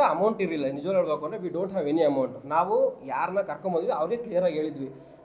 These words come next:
ನಮ್ಮ, ನಮ್ಮ ಹತ್ರ ಆಗಲಿ ರೈತರ ಹತ್ರ ಆಗಲಿ ಫಂಡಿಂಗ್ ಇರಲ್ಲ,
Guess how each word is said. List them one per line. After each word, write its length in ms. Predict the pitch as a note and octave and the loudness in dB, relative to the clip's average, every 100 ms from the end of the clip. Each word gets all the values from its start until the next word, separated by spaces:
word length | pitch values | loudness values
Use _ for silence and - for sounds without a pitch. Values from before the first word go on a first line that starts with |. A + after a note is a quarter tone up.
| - | -12
ನಮ್ಮ, 180 | C#3+ F3 - - | -8 -8 -8 -16
ನಮ್ಮ 260 | C#3+ C#3 F3 | -6 0 2
ಹತ್ರ 180 | G3+ G#3 | 2 2
ಆಗಲಿ 240 | F#3 G3 | 0 0
ರೈತರ 240 | E3+ F#3 F3+ | -2 -4 -6
ಹತ್ರ 140 | E3 | -4
ಆಗಲಿ 140 | F#3 | -4
ಫಂಡಿಂಗ್ 340 | - D#3 E3 D3+ | -6 -2 0 2
ಇರಲ್ಲ, 220 | C#3 B2+ | 0 -4